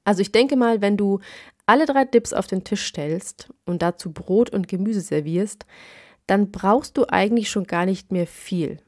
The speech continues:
Sie stecken einfach voller guter Zutaten wie Gemüse, Hülsenfrüchte, gute Fette.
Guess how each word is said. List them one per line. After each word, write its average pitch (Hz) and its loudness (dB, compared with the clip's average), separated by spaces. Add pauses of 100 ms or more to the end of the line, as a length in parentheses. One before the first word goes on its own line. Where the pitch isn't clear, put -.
(140)
Sie 208 -2
stecken 220 0
einfach 196 2 (400)
voller 247 6
guter 208 0
Zutaten 196 -2
wie 180 -4
Gemüse, 202 2
Hülsenfrüchte, 202 2 (220)
gute 202 0
Fette. 196 0